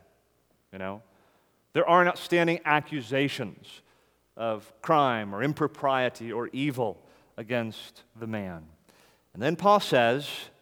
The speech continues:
he must not be, uh, five things.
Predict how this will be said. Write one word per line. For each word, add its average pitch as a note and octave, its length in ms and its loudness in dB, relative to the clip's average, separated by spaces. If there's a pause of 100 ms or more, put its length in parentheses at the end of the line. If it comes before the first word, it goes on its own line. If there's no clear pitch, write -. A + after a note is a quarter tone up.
(440)
he C3 100 -8
must E3+ 280 0
not E3+ 300 -2
be, G#2 360 -6 (840)
uh, - 60 -20
five B2+ 440 -2
things. - 600 -12